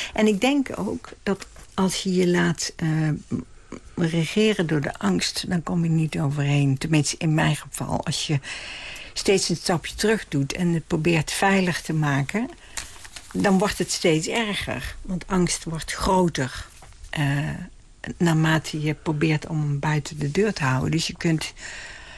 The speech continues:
ja, mijn strategie was, ehm, rechter tegenin. En,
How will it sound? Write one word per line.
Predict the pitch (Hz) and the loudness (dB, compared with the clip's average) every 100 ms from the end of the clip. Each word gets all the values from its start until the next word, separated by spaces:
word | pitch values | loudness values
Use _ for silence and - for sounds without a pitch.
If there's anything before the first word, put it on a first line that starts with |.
| - - - | -18 -20 -14
ja, | - 156 151 | -2 0 0
mijn | 143 170 165 | 2 2 2
strategie | - 156 147 151 - 165 151 | 0 -2 -2 -2 -6 -4 -2
was, | 160 139 - | -2 -4 -2
ehm, | 156 147 147 147 143 151 - - - - - - - | 0 0 0 0 -2 -6 -10 -12 -12 -18 -18 -18 -18
rechter | - 170 180 170 - 156 | -2 2 2 2 -2 -6
tegenin. | - 151 139 - - 233 127 185 214 196 | -2 -2 -2 -2 2 4 4 0 -8 -12
En, | - 170 156 156 | -4 0 2 2